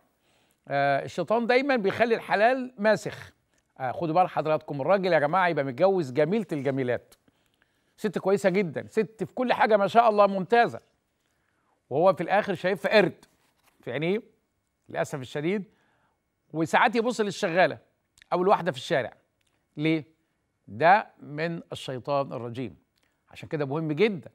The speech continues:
كل راجل شايف دلوقتي لازم يغض بصره عما حرم الله سبحانه وتعالى. "وقل للمؤمنين يغضوا من أبصارهم"، هو ده اللي يرضي ربنا سبحانه وتعالى. معانا أستاذ سعد، السلام عليكم.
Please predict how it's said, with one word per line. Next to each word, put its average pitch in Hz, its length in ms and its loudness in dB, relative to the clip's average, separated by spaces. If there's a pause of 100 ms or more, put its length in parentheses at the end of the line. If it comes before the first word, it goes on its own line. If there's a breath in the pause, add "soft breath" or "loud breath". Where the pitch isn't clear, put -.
(100)
كل 139 140 -6
راجل 170 240 0
شايف 185 200 -2
دلوقتي 185 220 -6
لازم 185 280 -6
يغض 262 280 2 (140)
بصره 175 320 -2 (680)
عما 143 240 0
حرم 156 360 0
الله 139 200 2
سبحانه 131 400 -6
وتعالى. 85 280 -10 (920)
"وقل 151 320 0
للمؤمنين 214 460 2
يغضوا 214 640 8
من 151 120 -6
أبصارهم"، 117 540 -4
هو 170 120 2
ده 190 100 4
اللي 202 100 2
يرضي 190 160 0
ربنا 180 300 4
سبحانه 160 360 2
وتعالى. 110 300 0 (440)
معانا 190 360 6
أستاذ 196 200 2
سعد، 190 400 10
السلام 202 320 4
عليكم. 208 400 8